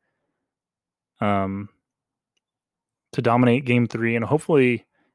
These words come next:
if they can continue that, they can come up with a recipe of how to beat the Nuggets, and they can,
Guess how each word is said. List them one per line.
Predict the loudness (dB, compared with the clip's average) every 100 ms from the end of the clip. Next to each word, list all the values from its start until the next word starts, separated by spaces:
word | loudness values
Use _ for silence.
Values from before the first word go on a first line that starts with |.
| -6
if |
they | -2 -2
can | -4
continue | -8 -6 0 2 2
that, | 2
they | 0 -2
can | -4
come | -4 -4
up | -2
with | -2
a |
recipe | 0 -2 -4 -6
of | -4
how | -2
to | -2
beat | -4 -4
the |
Nuggets, | -2 -2 -4 -6
and | -4
they | -4
can, | -4 -6